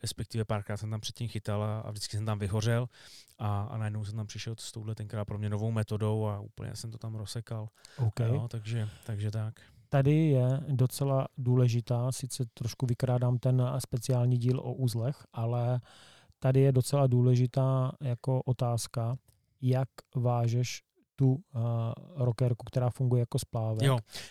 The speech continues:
Speaker 2: Jak
Speaker 1: Hele,
Speaker 2: daleko
Speaker 1: eh,
Speaker 2: prostě
Speaker 1: mm,
Speaker 2: na
Speaker 1: mm.
Speaker 2: přívěs, nebo
Speaker 1: Jasně, jasně.
Speaker 2: jak to děláš? Protože ono je samozřejmě
Speaker 1: Jsou
Speaker 2: několik
Speaker 1: dva způsoby,
Speaker 2: alternativ,
Speaker 1: viď?
Speaker 2: jako, jo.
Speaker 1: Jasně, no. Hele, eh, tenkrát, eh, tenkrát, když se ten splavek začínal chytat, eh, tak, eh, se dělal takový ten, já myslím, že se mu říká novozelandský způsob, že jo, kdy,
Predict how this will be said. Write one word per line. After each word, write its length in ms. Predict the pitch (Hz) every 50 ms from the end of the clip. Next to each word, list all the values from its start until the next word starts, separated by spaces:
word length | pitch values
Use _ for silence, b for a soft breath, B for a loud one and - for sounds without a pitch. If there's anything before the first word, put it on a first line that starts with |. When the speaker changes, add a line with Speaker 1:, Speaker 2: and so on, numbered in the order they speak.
| B -
Speaker 2:
Jak 100 | 151 -
Speaker 1:
Hele, 120 | 127 127 120
Speaker 2:
daleko 380 | 143 139 139 139 135 - 143 127
Speaker 1:
eh, 40 |
Speaker 2:
prostě 300 | 127 131 127 127 - 143
Speaker 1:
mm, 60 | 139 135
Speaker 2:
na 60 | 127
Speaker 1:
mm. 40 | -
Speaker 2:
přívěs, 680 | - 123 123 143 143 139 135 139 135 135 135 131 - -
nebo 420 | 139 131 131 127 131 135 131 127
Speaker 1:
Jasně, 240 | 123 120 123 - 127
jasně. 160 | 120 - - 131
Speaker 2:
jak 120 | 117 113
to 100 | - 147
děláš? 360 | 131 139 139 127 113 107 -
Protože 240 | - - 131 147 175
ono 180 | 170 156 156 156
je 60 | 151
samozřejmě 520 | - 156 151 147 139 147 151 151 147 139
Speaker 1:
Jsou 120 | - - 156
Speaker 2:
několik 80 | 139
Speaker 1:
dva 100 | 139 143
způsoby, 300 | 135 135 123 135 135 123
Speaker 2:
alternativ, 240 | 127 123 151 131 117 113 113 113
Speaker 1:
viď? 100 | - -
Speaker 2:
jako, 140 | - - 117
jo. 60 | 110 110 107
Speaker 1:
Jasně, 300 | - 117 117 127 113 101
no. 160 | 101 107 117
Hele, 280 | 120 151 156 147 151 - 127 127
eh, 20 | 117
tenkrát, 540 | 135 131 127 - 147 151 151 147 - - 143
eh, 160 | 139 139 135
tenkrát, 280 | - 135 135 139 147 143
když 120 | 135 -
se 60 | 135
ten 140 | 131 143 139
splavek 260 | - - 139 143 139
začínal 360 | 139 131 - - 139 156 151
chytat, 380 | 139 - 120 - 131 131 143 - - -
eh, 40 | 131 127 120 120 123 127 127 127 - -
tak, 200 | 120 113 117 - - -
eh, 160 | 127 123 117 113
se 140 | - 123 117
dělal 200 | 120 120 123 120
takový 300 | 127 - - 127 123 120
ten, 200 | - 135 131 131
já 100 | 127 123
myslím, 240 | 127 120 - 131 120
že 100 | 120 113
se 100 | - 127
mu 100 | 123 123
říká 220 | 127 - 131 127
novozelandský 680 | 123 120 117 131 127 131 131 131 131 127 - - 123 117
způsob, 400 | - - 110 - - 131 135 - - _ b b b b b b b b b b b b
že 140 | 127 117 127
jo, 200 | 127 127 131 131 127
kdy, 400 | 120 123 120 123 120 120 120